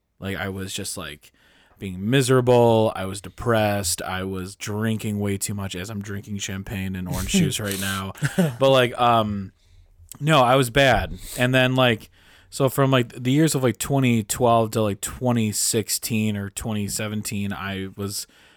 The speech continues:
Speaker 1: kind of a shithead, like, in my opinion. Like, I was not a good person. But, like,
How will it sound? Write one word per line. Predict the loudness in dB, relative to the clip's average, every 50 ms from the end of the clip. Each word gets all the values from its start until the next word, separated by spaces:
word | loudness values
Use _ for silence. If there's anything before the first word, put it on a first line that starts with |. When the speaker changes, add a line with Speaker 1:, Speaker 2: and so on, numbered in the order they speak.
| _ _ -8
Speaker 1:
kind | -6 -6 -6
of | -4
a | -2
shithead, | -2 0 0 0 0 0 -2 -2 -2 -4 -4 -6 -8 -10 _ -20 -20 -20 _ _ -6
like, | -4 -4 -4 -2
in | -4 -4
my | -4 -4 -4 -4
opinion. | -4 -6 -6 -8 -8 -8 -6 -6 -4 -4 -6 -6 -8 -10 -14 -12
Like, | -10 -8 -8 -6
I | -6 -6
was | -6 -6 -6 -8 -8 -6
not | -4 -4 -4 -4
a | -4 -6
good | -6 -8 -10 -8
person. | -8 -6 -6 -4 -4 -4 -4 -4 -6 -6 -8 -10 _ _ _ _ _ -20 -20 -20 _ _ _ _
But, | -4 0 2
like, | 4 4 4 2 0 -4 -10 -20